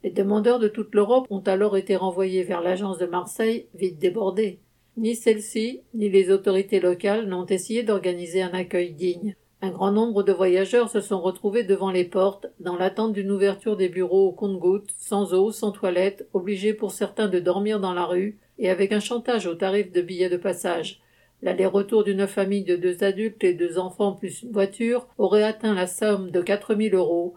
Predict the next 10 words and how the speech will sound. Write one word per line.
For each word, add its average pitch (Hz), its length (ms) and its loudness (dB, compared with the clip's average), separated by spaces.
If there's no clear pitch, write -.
contre 214 300 0
mille 202 200 0
huit 196 140 -4
cents 202 200 0
à 170 100 -2
mille 180 100 -4
neuf 180 160 -2
cents 180 240 -4
euros 175 240 2
habituellement. 175 760 -2